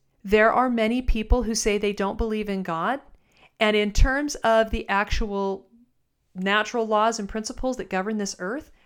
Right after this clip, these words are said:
their lives are less blameless than people that say they believe in God. And she's gonna go on to explain this. She says,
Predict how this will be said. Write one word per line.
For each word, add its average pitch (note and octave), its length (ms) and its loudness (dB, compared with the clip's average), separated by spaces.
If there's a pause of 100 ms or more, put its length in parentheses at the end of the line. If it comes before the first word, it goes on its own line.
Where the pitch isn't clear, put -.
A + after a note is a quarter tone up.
(100)
their G3 180 -2
lives G#3+ 400 0
are G#3+ 220 0
less F3+ 260 -2
blameless F#3 540 -6
than E3+ 140 -10
people F#3+ 320 -2
that - 140 -12
say D#3 180 -8
they D3+ 120 -8
believe D3+ 300 -10
in E3 80 -10
God. A#3+ 160 0
And D#3+ 120 -6
she's - 200 -12
gonna F#3 260 -6 (300)
go F#3+ 160 -2
on F#3+ 140 -2
to G3 100 -10
explain A#3+ 480 -4
this. D3 300 -8 (640)
She - 180 -8
says, F#3 400 -2